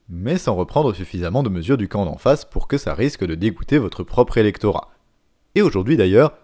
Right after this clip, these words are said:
les programmes et les prises de position des candidats et candidates sont de plus en plus le résultat d'un processus marketing similaire.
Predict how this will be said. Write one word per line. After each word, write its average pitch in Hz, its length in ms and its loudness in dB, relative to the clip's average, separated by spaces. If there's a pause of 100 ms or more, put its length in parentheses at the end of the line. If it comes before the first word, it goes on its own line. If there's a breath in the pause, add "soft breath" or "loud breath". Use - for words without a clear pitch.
(180)
les 127 320 0
programmes 104 440 0
et 87 40 -4
les 90 80 -2
prises 139 300 -2
de 98 80 -2
position 104 480 -4
des 135 240 -2
candidats 101 420 0
et 95 60 0
candidates 95 380 0
sont 165 340 -4
de 92 100 -4
plus 131 420 -2
en 85 100 -2
plus 143 260 -2
le 127 160 4
résultat 117 340 0
d'un 95 120 -2
processus - 680 -4
marketing 117 680 -2
similaire. 110 680 0